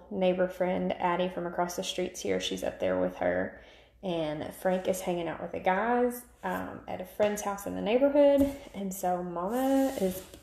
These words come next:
alone and has some quiet time. So I'm taking advantage of it. Um,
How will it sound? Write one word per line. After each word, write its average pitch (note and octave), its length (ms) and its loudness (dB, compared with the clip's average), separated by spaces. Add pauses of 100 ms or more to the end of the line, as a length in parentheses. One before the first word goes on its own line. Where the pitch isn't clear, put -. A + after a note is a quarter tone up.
(100)
alone C4+ 600 6 (280)
and F#3 560 -2
has - 220 -8
some - 140 -16
quiet B3+ 360 4
time. C4+ 720 2 (300)
So - 120 -2
I'm - 80 -2
taking F3 300 2
advantage D#3+ 440 -4
of F#2 140 0
it. - 180 -4 (240)
Um, F3+ 560 0